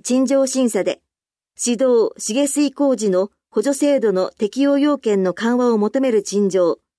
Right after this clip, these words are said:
事務事業の概要と現況説明。議案審査で、特別区道路線の廃止及び一部廃止について。所管事務調査で、東京都北区自転車等駐車場条例の一部を改正する条例ほかです。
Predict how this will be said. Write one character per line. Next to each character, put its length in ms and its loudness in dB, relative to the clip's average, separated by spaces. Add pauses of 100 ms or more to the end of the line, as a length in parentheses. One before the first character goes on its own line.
(580)
事 120 -6
務 140 2
事 120 -4
業 180 0
の 100 2
概 260 0
要 160 2
と 240 -2
現 240 0
況 240 0
説 280 -4
明。 220 -2 (680)
議 160 -2
案 140 -2
審 220 0
査 120 -2
で、 200 -2 (380)
特 220 -4
別 220 -2
区 100 -2
道 200 2
路 100 0
線 240 0
の 60 0
廃 180 -2
止 300 -4 (200)
及 200 2
び 220 -2 (120)
一 240 -2
部 60 -4
廃 220 -2
止 140 -4
に 120 0
つ 120 -4
い 100 -2
て。 200 -6 (680)
所 180 -4
管 220 0
事 80 0
務 140 0
調 200 0
査 160 -2
で、 180 -2 (380)
東 200 0
京 200 0
都 120 -2
北 240 -6
区 260 -4 (280)
自 60 -6
転 240 -2
車 160 -2
等 320 2
駐 200 -2
車 160 0
場 220 0
条 240 0
例 180 2
の 120 2
一 220 -4
部 140 0
を 60 0
改 220 -2
正 200 0
す 140 -6
る 100 2
条 220 2
例 180 0
ほ 140 -8
か 140 -4
で 100 -2
す。 180 -8